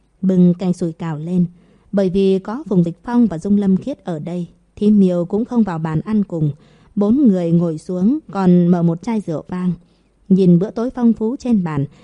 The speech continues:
bà nội Phùng cười không khép miệng. "Ai chà, con bé nhà bà đảm đang thật đó, đều là người một nhà, cũng đừng có khách sáo. Uống một ly, rồi mọi người cùng dùng bữa đi.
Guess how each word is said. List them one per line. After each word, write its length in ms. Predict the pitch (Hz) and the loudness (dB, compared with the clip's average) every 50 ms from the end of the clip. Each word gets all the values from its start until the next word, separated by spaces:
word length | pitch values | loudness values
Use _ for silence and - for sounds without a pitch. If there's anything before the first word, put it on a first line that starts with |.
| _ - - - | _ -20 -8 -2
bà 100 | 208 202 | 4 4
nội 220 | 202 202 202 196 | 4 4 4 0
Phùng 280 | 196 - 196 190 190 180 | -2 0 4 4 4 4
cười 240 | 185 196 196 190 | 2 0 -2 -2
không 200 | 190 - 269 262 | -2 -2 -2 -2
khép 300 | 233 - 277 311 311 - | -2 -4 -8 -10 -8 -6
miệng. 220 | 190 165 156 143 - - _ _ _ _ _ _ _ _ _ | -4 -4 -4 -6 -8 -14 _ _ _ _ _ _ _ _ _
"Ai 280 | - 180 180 190 190 185 | -8 -6 -4 -4 -6 -6
chà, 340 | - 185 165 143 143 143 - _ _ _ _ _ _ | -8 -10 -8 -8 -10 -12 -16 _ _ _ _ _ _
con 160 | - 196 190 | 0 0 0
bé 240 | 185 190 190 190 254 | 0 0 0 0 0
nhà 140 | 277 208 185 | 0 0 0
bà 220 | 165 170 160 160 | -2 -4 -4 -4
đảm 240 | 165 175 180 160 165 | -4 -4 -4 -2 -2
đang 200 | 175 190 185 180 | -4 -2 -4 -4
thật 180 | 185 185 165 170 | -4 -6 -10 -10
đó, 240 | 165 165 180 208 - - _ _ _ _ | -8 -8 -10 -10 -12 -16 _ _ _ _
đều 160 | 208 202 208 | -2 0 2
là 100 | 208 208 | 2 4
người 220 | 196 202 208 202 196 | 4 4 6 6 6
một 260 | 196 190 190 190 - | 6 4 2 2 -2
nhà, 360 | 175 180 180 180 190 165 - _ _ _ | -4 -4 -4 -6 -8 -8 -10 _ _ _
cũng 240 | - 196 202 220 208 | -4 -2 -2 0 -2
đừng 160 | 196 165 151 | -2 -4 -4
có 80 | - | -8
khách 220 | 165 - 214 214 - _ | -10 -12 -14 -16 -16 _
sáo. 280 | - 175 170 170 185 233 - - _ _ _ _ | -12 -10 -10 -8 -8 -10 -12 -16 _ _ _ _
Uống 220 | - 208 190 226 240 | 2 2 2 4 4
một 200 | 208 170 - 165 | 2 2 0 -2
ly, 240 | 160 170 180 180 165 - _ _ - | -2 -2 -2 -2 -4 -6 _ _ 0
rồi 160 | 175 202 190 | 2 4 6
mọi 200 | 196 190 - 196 | 4 4 6 6
người 260 | 190 190 190 185 185 | 6 6 6 4 4
cùng 200 | 185 208 190 185 | 4 4 4 4
dùng 240 | 180 190 180 180 175 | 4 4 2 4 2
bữa 220 | 190 196 254 285 | 2 -2 -2 -4
đi. 200 | 247 220 226 214 | -6 -4 -4 -6